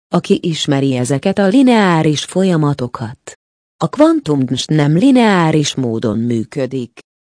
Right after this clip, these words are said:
Tehát nem tudjátok osztályokba sorolni a funkcióit.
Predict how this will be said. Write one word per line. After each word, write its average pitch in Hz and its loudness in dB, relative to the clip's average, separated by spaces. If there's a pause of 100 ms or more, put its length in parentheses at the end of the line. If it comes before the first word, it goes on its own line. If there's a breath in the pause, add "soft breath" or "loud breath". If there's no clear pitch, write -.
(100)
Tehát 214 2
nem 226 4
tudjátok 143 0
osztályokba 135 -2
sorolni 147 0
a 147 0
funkcióit. 131 0